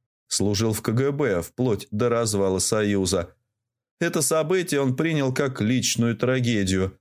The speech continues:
В тот день я нашёл на кухонном столе газету с фотографией генсека – у которого были вырезаны ножницами глаза. Учитывая, что возраст мой исчислялся аж тремя годами, ни черта не понял,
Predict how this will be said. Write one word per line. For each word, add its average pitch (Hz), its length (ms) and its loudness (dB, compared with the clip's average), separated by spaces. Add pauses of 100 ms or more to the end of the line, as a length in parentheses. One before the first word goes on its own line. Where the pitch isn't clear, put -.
(460)
В - 100 -20
тот 92 260 -2
день 113 280 0
я 107 100 2
нашёл 107 400 0
на 101 180 0
кухонном 101 460 0
столе 135 560 -2 (260)
газету 127 720 0
с - 120 -2
фотографией 101 800 0
генсека – 95 760 0 (320)
у 147 60 0
которого 151 540 0
были 127 420 -2 (180)
вырезаны 127 640 0
ножницами 107 680 2
глаза. 101 680 0 (920)
Учитывая, 147 600 0
что 135 240 -2
возраст 127 580 0
мой 127 220 2 (160)
исчислялся 123 800 0
аж 120 220 0
тремя 117 440 0
годами, 165 560 0 (380)
ни 185 120 0
черта 156 460 0
не 139 140 0
понял, 92 640 0